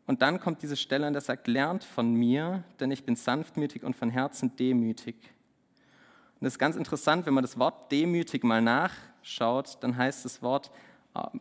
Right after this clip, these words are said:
könnte man auch übersetzen mit niedrig nach eigener Einschätzung.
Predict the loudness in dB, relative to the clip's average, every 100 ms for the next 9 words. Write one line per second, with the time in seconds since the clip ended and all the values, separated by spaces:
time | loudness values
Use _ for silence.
0 | -2 0 0 0 0 -2 -2 -2 -4 0
1 | 0 0 0 2 4 2 0 -6 -8 -6
2 | -4 -4 -2 -2 2 2 2 0 -2 -4
3 | -10 -10 -10 -8